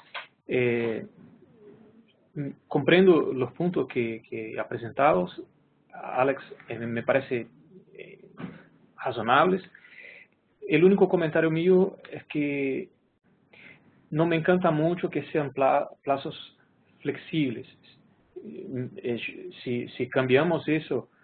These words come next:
sería bueno que, que sea fijo para no haber confusión. O sea,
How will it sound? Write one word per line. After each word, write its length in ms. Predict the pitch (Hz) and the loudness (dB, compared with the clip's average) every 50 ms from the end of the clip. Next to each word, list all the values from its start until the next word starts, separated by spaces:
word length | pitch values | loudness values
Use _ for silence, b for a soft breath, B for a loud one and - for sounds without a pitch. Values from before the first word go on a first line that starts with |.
| b b b b _ _ - - | b b b b _ _ -6 0
sería 180 | 139 143 139 | 4 6 6
bueno 320 | 131 131 139 147 151 151 147 | 8 6 4 4 2 0 -2
que, 300 | - 151 139 117 - - | -2 -2 -2 -2 -2 -4
que 160 | - 131 123 - | -6 -6 -6 -2
sea 180 | - 143 131 120 - - - | 0 2 2 2 0 -4 -6
fijo 480 | 156 165 180 180 180 185 196 190 - _ b b b b b b _ _ _ _ _ | -4 -2 0 2 2 2 2 2 -2 _ b b b b b b _ _ _ _ _
para 240 | _ 139 131 131 139 | _ 4 6 6 6
no 140 | 135 135 127 | 4 2 2
haber 220 | 123 127 147 139 | 2 2 2 0
confusión. 760 | - - 131 127 - - 117 110 123 135 - 131 117 110 110 - - - _ | 0 -4 -6 -6 -6 -8 -10 -6 -4 -2 0 0 -2 -2 -6 -10 -18 -20 _
O 40 | - | -16
sea, 240 | - 120 117 - | -12 -12 -12 -12